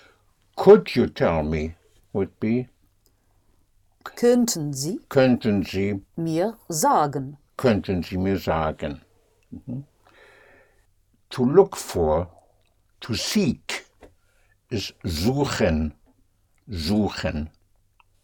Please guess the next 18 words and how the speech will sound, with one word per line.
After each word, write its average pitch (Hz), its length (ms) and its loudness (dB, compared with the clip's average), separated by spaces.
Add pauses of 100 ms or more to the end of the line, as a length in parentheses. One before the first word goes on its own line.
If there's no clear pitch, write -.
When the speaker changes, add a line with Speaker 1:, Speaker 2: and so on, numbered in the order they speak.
(640)
Speaker 1:
S - 360 -2
U 98 240 -2
C 101 360 -4
H - 600 -8 (320)
E 90 160 0
N. 73 280 -4 (800)
Yes, - 320 -14 (240)
here 98 140 -2
you 87 140 -2
have 87 160 -2
the - 140 -4 (720)
seek, - 600 -4
the 107 120 -8 (100)
K 113 400 0 (140)
in 92 160 -4
English, 98 440 -2 (340)
C - 340 -6
H 85 420 -6